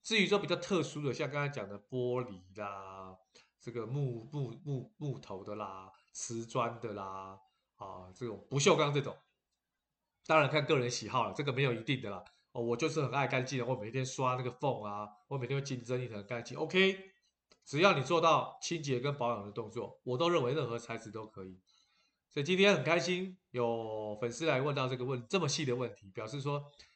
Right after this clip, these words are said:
现在在大家对家的这种，啊，不，不是只有美观了，功能性跟机能性是不是符合我自己本身的生活条件，我相信也是未来目前大家所关心的主轴。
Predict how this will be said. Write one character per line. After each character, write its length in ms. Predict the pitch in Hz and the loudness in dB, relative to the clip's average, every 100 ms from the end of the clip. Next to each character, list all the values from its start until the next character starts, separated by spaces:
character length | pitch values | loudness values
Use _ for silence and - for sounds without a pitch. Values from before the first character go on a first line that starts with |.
| - | -8
现 160 | 185 | 0
在 80 | 175 | 2
在 240 | 165 170 170 | 4 2 2
大 220 | 170 160 | 4 4
家 60 | |
对 120 | 160 143 | 4 0
家 260 | - 143 | 0 0
的 120 | 139 107 | 0 -2
这 120 | 135 | -4
种， 300 | 117 98 - _ _ _ - | -6 -10 -14 _ _ _ -16
啊， 380 | 113 - - - | -12 -12 -14 -10
不， 180 | - 170 | -6 -4
不 100 | 156 | -2
是 120 | 170 | 0
只 80 | 160 | 4
有 80 | 147 | 4
美 140 | 131 | 2
观 220 | 101 110 104 | -2 -4 -6
了， 160 | 95 _ _ _ _ _ _ _ - | -10 _ _ _ _ _ _ _ 4
功 180 | 214 185 | 6 6
能 140 | 147 | 2
性 200 | 143 170 | 2 0
跟 200 | 156 147 | 0 0
机 160 | 170 170 | -2 -2
能 180 | 135 120 | 0 0
性 320 | 160 127 - | -2 -6 -10
是 260 | - - 202 | -10 -2 0
不 120 | 143 | -2
是 180 | 135 156 | -4 -4
符 260 | - 107 98 | -6 -10 -4
合 120 | 120 | -2
我 160 | 113 | -4
自 280 | 95 - 233 | -8 -2 -2
己 140 | 131 127 | 0 -4
本 180 | 104 | -6
身 220 | 104 135 123 | -6 -6 -6
的 80 | |
生 220 | 107 151 127 | -6 -6 -4
活 120 | 110 | -8
条 200 | 104 101 | -8 -4
件， 300 | 131 98 - _ _ | -4 -4 -12 _ _
我 100 | - | -12
相 300 | 104 - 175 | -6 0 2
信 200 | 170 170 | 2 -4
也 80 | 113 | -4
是 180 | - 131 | -8 -8
未 200 | 131 131 135 | -6 -4 -2
来 140 | 110 | -4
目 140 | 123 123 | -6 -8
前 200 | - 104 | -8 -8
大 120 | 117 | -6
家 240 | 113 110 - | -6 -8 -10
所 160 | - 107 | -12 -4
关 160 | 123 117 | -2 -2
心 120 | 117 | -4
的 80 | 107 | -10
主 120 | - | -12
轴。 300 | 117 101 | -16 -18